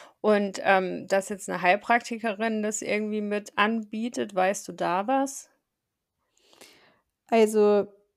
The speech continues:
Speaker 2: ich weiß nur, dass, ich glaube, dass Christine auch erst mal nachguck-, also, die Heilpraktikerin, die bei uns jetzt auch im Podcast schon war, dass sie auch erst mal nachgucken musste, was das ist.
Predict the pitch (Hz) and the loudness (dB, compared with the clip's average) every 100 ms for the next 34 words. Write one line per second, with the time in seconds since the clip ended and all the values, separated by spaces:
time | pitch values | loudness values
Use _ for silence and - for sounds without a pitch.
0 | _ _ _ _ _ 254 226 - - _ | _ _ _ _ _ -16 -14 -14 -16 _
1 | 208 220 - 220 220 220 - 466 415 403 | 0 2 0 -2 -2 -4 -10 -12 -12 -14
2 | - 277 - - 233 240 247 240 226 214 | -10 -10 -10 2 6 6 6 4 2 0
3 | - - 214 - - 240 269 262 262 277 | -6 -8 -8 -10 -10 -8 -4 -2 -2 -4
4 | _ _ _ _ _ _ _ 233 233 226 | _ _ _ _ _ _ _ 6 6 6
5 | 226 214 202 196 202 214 196 202 - - | -4 -4 -4 -2 -2 -2 -2 -4 -6 -10
6 | 214 - 208 190 190 202 214 214 - 202 | -8 -4 -4 -4 -2 0 0 0 -2 -4
7 | 214 214 208 202 202 202 214 220 214 220 | -4 -2 0 0 -2 -2 -4 -4 -4 -6
8 | - 214 214 - 240 - 226 - - 226 | -4 -6 -6 -6 -8 -4 -4 -2 -4 -2
9 | 233 226 226 - - 190 214 214 208 196 | -2 -2 -2 -4 -2 -2 -2 -6 -6 -4
10 | 196 190 - 226 202 196 202 - 196 196 | -4 -4 -6 -4 -4 -6 -6 -4 -2 -2
11 | 196 202 - 240 240 - | -4 -6 -4 -4 -4 -8